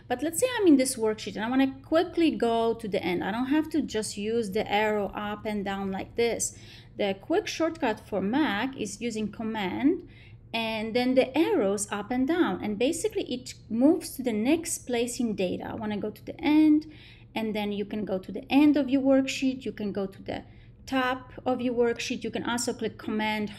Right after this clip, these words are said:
Home or Command End on your, um, keyboard, and that's a way, quick way to kind of move about. You can also, if you click this, and I'm going to click Shift Command, I can select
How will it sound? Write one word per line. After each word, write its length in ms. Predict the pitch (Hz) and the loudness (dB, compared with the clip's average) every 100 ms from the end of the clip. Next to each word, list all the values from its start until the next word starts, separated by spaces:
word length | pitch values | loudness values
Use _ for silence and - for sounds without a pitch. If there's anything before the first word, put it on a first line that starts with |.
| - | 4
Home 320 | 311 381 415 - - - - 226 | 6 6 2 -8 -20 -20 -10 -8
or 60 | |
Command 500 | 214 240 226 208 202 - | -4 -2 0 -2 -4 -6
End 460 | 220 233 277 392 - - | -4 2 4 2 0 -6
on 200 | 247 262 | 2 8
your, 360 | 269 285 285 269 | 8 8 4 2
um, 560 | 269 269 262 269 269 - - - | 4 6 8 6 4 -8 -20 -4
keyboard, 600 | - 285 269 330 466 494 - - - - - | 2 4 4 2 2 0 -8 -20 -20 -20 -4
and 260 | 254 254 262 | -2 4 4
that's 180 | 311 - | 4 2
a 80 | |
way, 360 | 349 233 233 - | 2 2 0 -2
quick 260 | - 269 269 | 0 0 2
way 160 | 247 | 2
to 160 | 240 - | 0 -4
kind 220 | 233 220 | -6 -4
of 120 | 196 | -4
move 240 | 208 226 214 | -4 -2 -2
about. 480 | 196 190 - - | -2 -4 -8 -10
You 80 | - | -6
can 160 | 247 269 | -4 0
also, 520 | 320 415 - 370 339 - - - - | 2 2 2 0 -2 -10 -20 -16 0
if 200 | 269 269 | 0 2
you 140 | 254 | -2
click 480 | 247 - 330 370 - | -2 -2 0 0 -2
this, 320 | - 139 262 | -2 0 0
and 140 | - 240 | 0 -2
I'm 80 | 226 | -2
going 160 | 220 | -4
to 80 | 214 | -8
click 260 | - 214 - | -6 -6 -4
Shift 480 | - - 403 - | -4 -2 -2 -4
Command, 640 | - 220 196 170 240 294 - - - | -4 -2 0 0 0 0 -4 -16 -6
I 140 | 254 | -2
can 180 | 262 262 | 2 0
select 580 | - 277 262 381 494 | 2 2 4 4 0